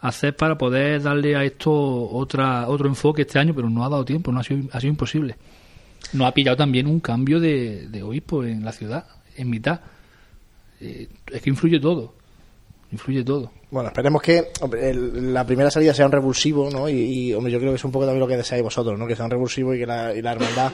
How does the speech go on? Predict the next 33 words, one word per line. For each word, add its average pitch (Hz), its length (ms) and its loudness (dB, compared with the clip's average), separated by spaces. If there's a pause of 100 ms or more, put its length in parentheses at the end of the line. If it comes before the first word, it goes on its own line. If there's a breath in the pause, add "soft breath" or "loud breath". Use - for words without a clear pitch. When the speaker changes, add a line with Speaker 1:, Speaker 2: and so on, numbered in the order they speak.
(140)
Speaker 2:
<coughs> - 180 -20
primero, 143 260 2
sea, 147 300 0
sea 139 180 0
conocida 151 640 0
en 131 120 -6
el, 131 520 -2
en 131 220 -4
la 123 80 -2
ciudad 139 180 2
de 131 60 4
Jaén 135 160 0
en 135 80 -4
general 135 400 0 (440 loud breath)
y 139 140 2
eso, 135 340 4
y, 131 80 2
y, 127 600 0
y 123 300 -4 (180)
consiga, 139 460 4
pues, 131 180 -2
o 117 60 -2
cofrades, 131 480 2
consiga, 127 640 0
¿no? 143 160 -2
Atraer 127 560 0
a 127 60 0
la 123 100 -2
gente. 147 260 0
Speaker 1:
Es - 640 -8
Speaker 2:
Y - 60 0
Speaker 1:
obvio. 123 120 8
Speaker 2:
luego, 151 560 8